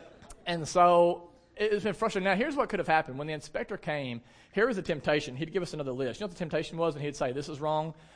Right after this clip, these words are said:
with the inside of your building. This is wrong with the inside of your building." You know what my temptation was? To say, "You know what? I bet we're better than about ninety-five percent of other buildings.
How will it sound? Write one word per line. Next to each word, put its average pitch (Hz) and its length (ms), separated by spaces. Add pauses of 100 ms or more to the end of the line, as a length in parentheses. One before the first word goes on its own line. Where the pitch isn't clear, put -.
with 147 120
the 156 100
inside 156 260
of 147 60
your 147 80
building. 151 260
This 135 160
is 143 80
wrong 151 80
with 147 60
the 156 60
inside 151 140
of 151 40
your 151 80
building." 156 80
You 214 100
know - 0
what 196 80
my 185 40
temptation 190 380
was? 190 200
To 151 40
say, 139 280 (400)
"You 160 100
know 214 140
what? 240 360
I 151 80
bet 165 200
we're 165 80
better 180 320
than 160 180
about 147 220
ninety-five 180 480
percent 180 280
of 151 100
other 196 180
buildings. 143 440